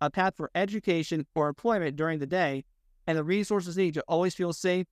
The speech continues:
supported, and informed, the Doug Flutie Junior Autism Foundation says. Make sure to visit them on their website, flutie foundation dot org, or follow them on Facebook, Instagram, Twitter, or even YouTube to see all the stars they have to offer.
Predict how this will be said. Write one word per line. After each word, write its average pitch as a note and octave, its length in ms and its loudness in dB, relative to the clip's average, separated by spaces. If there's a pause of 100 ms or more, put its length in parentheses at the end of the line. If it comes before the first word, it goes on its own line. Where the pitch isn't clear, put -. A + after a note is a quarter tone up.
(120)
supported, F3 640 0
and D3+ 120 -2
informed, G3 320 0
the C#3+ 60 0
Doug C#3+ 240 0
Flutie D3 260 -4
Junior C3+ 440 -2 (100)
Autism C#3 420 0
Foundation B2+ 480 -2
says. C3 360 -2 (480)
Make A3 160 2
sure A#3+ 100 -4
to A3 80 2
visit F3+ 340 -2
them D3+ 200 0
on D3 80 0
their F3+ 160 -2
website, D3+ 480 -2 (100)
flutie G3+ 260 0
foundation F3+ 520 -2
dot D3+ 240 0
org, C#3+ 260 -8 (340)
or D3+ 200 0
follow A#3+ 200 4
them D#3 120 0
on C#3+ 180 -6
Facebook, G#3+ 380 0 (200)
Instagram, F#3 600 0
Twitter, F#3+ 340 -2
or D3+ 80 0
even F#3 360 0
YouTube D#3+ 340 0
to D3 80 -4
see D3 220 -2
all F3+ 160 2
the G3+ 100 0
stars F3 260 -2
they D3+ 80 -2
have D#3+ 220 -2
to E3+ 140 -2
offer. C3+ 400 -2